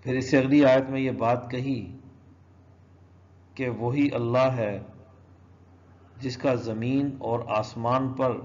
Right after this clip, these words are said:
और जो कुछ इसके दरमियान है, इसमें उसका राज है, उसी की हुकूमत है।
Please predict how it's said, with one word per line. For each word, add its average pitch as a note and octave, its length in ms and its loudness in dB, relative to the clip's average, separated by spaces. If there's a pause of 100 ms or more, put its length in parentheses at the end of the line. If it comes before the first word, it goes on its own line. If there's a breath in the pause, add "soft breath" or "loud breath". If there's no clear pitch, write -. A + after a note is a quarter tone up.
(680)
और A#2+ 160 -2
जो C3+ 200 0
कुछ C#3+ 220 -4
इसके C#3+ 260 -2
दरमियान A#2 540 -2
है, F#2 240 -14 (1160)
इसमें C3+ 300 -8
उसका C3+ 300 0
राज G#2+ 380 2
है, - 200 -14 (320)
उसी D3 220 -6
की D#3 140 -2
हुकूमत B2 480 -2
है। - 200 -14